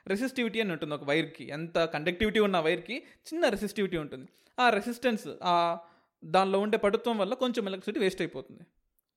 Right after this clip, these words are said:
కానీ ఇండియాలో almost ఇరవై ఐదు నుంచి ముప్పై percent రెసిస్టివిటీ ఉంటుంది వైర్లలో. అంటే మనం వంద గిగావాట్స్ ఎలక్ట్రిసిటీని పంపిస్తే డెస్టినేషన్కి వెళ్ళేసరికి ఏ డెబ్బై ఐదో డెబ్బైయో రీచ్ అవుతుంది. అంటే మనం ఎలక్ట్రిసిటీ ప్రొడక్షనే తప్పు చేస్తున్నాము,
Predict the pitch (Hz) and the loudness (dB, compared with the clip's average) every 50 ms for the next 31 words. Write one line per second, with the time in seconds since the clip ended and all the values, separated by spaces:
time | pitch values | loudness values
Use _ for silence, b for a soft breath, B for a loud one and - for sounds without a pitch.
0 | _ - 175 185 180 170 165 170 170 B B B B - 180 190 220 226 262 254 | _ 0 0 2 2 0 -2 -4 -6 B B B B 2 4 4 4 6 8 8
1 | 240 202 170 170 185 202 226 B B B 151 156 170 185 202 220 254 262 262 - | 8 8 8 6 4 4 0 B B B 6 8 8 6 6 2 2 0 0 0
2 | 151 147 170 202 208 226 226 220 220 226 190 214 220 226 - 269 202 202 202 - | 2 4 4 6 6 8 8 8 6 6 4 2 0 0 0 2 2 2 4 4
3 | 220 208 208 190 185 - 269 269 247 - 233 202 190 185 - 208 196 - 196 185 | 2 4 4 2 4 6 4 4 8 8 8 8 8 4 -2 -4 0 2 2 2
4 | 185 170 165 156 151 143 143 143 151 156 151 143 135 131 - _ _ _ _ _ | 4 2 0 0 -2 0 0 0 0 0 -2 -4 -6 -8 -12 _ _ _ _ _
5 | _ _ - - 175 180 185 220 277 381 359 B B B B - 185 214 269 285 | _ _ -6 -4 -4 -2 0 0 0 0 -2 B B B B 2 4 4 4 2
6 | 247 - - _ 147 156 180 190 190 170 165 156 165 208 226 247 240 240 196 180 | 0 -6 -10 _ 2 4 4 6 4 4 4 2 4 4 4 4 2 0 -2 -6
7 | - 165 160 160 165 175 165 170 175 156 143 131 127 127 139 - - - 240 392 | -4 -2 -4 -4 -4 -6 -8 -8 -8 -4 -4 -4 -4 -6 -10 -12 -4 -2 0 0
8 | 403 285 - B B B B - 165 190 214 214 - 285 294 294 262 226 220 208 | 0 -2 -4 B B B B -2 0 0 0 0 -2 -4 -2 -2 0 0 2 2
9 | 208 208 208 190 196 - 196 202 226 B B B - 165 180 202 220 220 170 156 | 2 0 0 -2 -4 -4 -4 -4 -4 B B B 2 4 6 6 6 6 4 2
10 | 156 156 156 156 147 160 175 175 180 175 175 175 151 139 156 139 120 143 165 190 | 2 4 2 2 6 6 6 6 6 6 4 4 4 2 0 0 2 2 2 2
11 | 180 156 143 - 151 - - 131 101 - - _ _ _ _ _ _ _ B B | 2 2 0 -2 -6 -8 -8 -12 -16 -16 -20 _ _ _ _ _ _ _ B B
12 | B 185 B 202 240 254 240 294 285 226 202 196 180 - - 156 147 147 - 214 | B -4 B 0 0 2 2 2 2 4 2 0 0 -4 -4 -4 -4 -2 -2 -2
13 | 214 240 - 143 135 - - - 202 233 269 - 220 190 - 170 165 160 160 - | -4 -2 -4 -6 -6 -6 -6 -4 0 0 4 4 4 2 4 0 0 0 0 -2
14 | 156 139 120 123 143 180 233 | -10 -8 -8 -6 -6 -6 -8